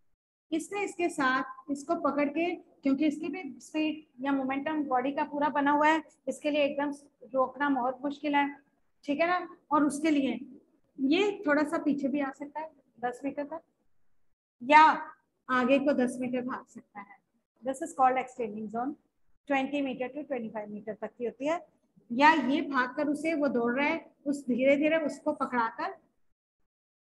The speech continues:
ठीक है, उसने अपनी speed बना लेनी है और नेक्स्ट को देना है। ऐसे ही इसने या पीछे आके लेना है या आगे दौड़ते हुए लेना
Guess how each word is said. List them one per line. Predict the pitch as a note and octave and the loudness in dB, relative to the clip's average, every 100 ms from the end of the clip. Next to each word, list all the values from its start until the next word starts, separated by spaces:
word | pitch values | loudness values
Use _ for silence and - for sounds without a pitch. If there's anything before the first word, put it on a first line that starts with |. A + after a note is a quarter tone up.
| _ _ _ | _ _ _
ठीक | C#4 C#4 | -2 6
है, | F4 | 6
उसने | F4+ - D#4 | 6 2 2
अपनी | D4 D4 | 2 2
speed | D4 - B3 G#3+ | 0 -2 -4 -2
बना | A3+ G3 | -4 -6
लेनी | F#3+ G3 G3+ | -10 -12 -12
है | G3+ F#3 _ _ _ - | -16 -18 _ _ _ -2
और | D4 | 0
नेक्स्ट | D4+ D4 - | 0 -2 -2
को | D4+ | -2
देना | B3 A3+ G#3 | -2 -4 -6
है। | G3+ F3 - _ _ _ C#4+ | -8 -10 -14 _ _ _ 0
ऐसे | E4 E4 | 0 0
ही | F#4 F4 E4+ E4 D4+ - | -4 -2 -2 -4 -6 -8
इसने | B3 - | -8 0
या | D4+ D4+ | 2 2
पीछे | D4 A#3+ - C#4+ | 0 -4 -4 0
आके | C#4+ C#4+ | 0 0
लेना | D4+ C#4 D4 | -2 0 0
है | D4+ D#4 D#4 - _ B3+ | 0 -4 -8 -18 _ -2
या | B3+ | 2
आगे | B3 A3 B3 | 2 2 0
दौड़ते | A#3 G#3+ G#3+ | -2 -6 -8
हुए | A#3 A#3 | -6 -6
लेना | G#3+ - | -8 -16